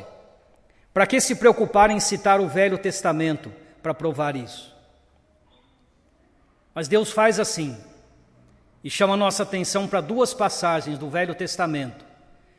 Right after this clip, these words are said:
que confirmam que o Senhor foi escolhido por Deus, e não tomou a frente, não adiantou-se para tomar essa posição. Nós somos lembrados no Velho Testamento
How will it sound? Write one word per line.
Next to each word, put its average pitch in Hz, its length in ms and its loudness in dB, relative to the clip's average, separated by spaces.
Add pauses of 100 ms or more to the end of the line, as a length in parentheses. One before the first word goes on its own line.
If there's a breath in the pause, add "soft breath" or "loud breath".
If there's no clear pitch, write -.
(220 soft breath)
que 175 140 -8
confirmam 190 580 -2
que 190 140 -8
o 180 40 -6
Senhor 185 380 -2
foi 190 180 -4
escolhido 175 520 -6
por 185 200 -2
Deus, 143 640 -6 (420 soft breath)
e 147 100 -10
não 180 200 0
tomou 190 420 0
a 190 60 4
frente, 180 340 -6
não 190 160 -2
adiantou-se 185 720 -2
para 156 140 -4
tomar 151 340 -4
essa 151 220 -6
posição. 139 640 -10 (1800 soft breath)
Nós 175 140 -2
somos 214 320 0
lembrados 175 580 4
no 156 140 -2
Velho 165 240 0
Testamento 160 760 -4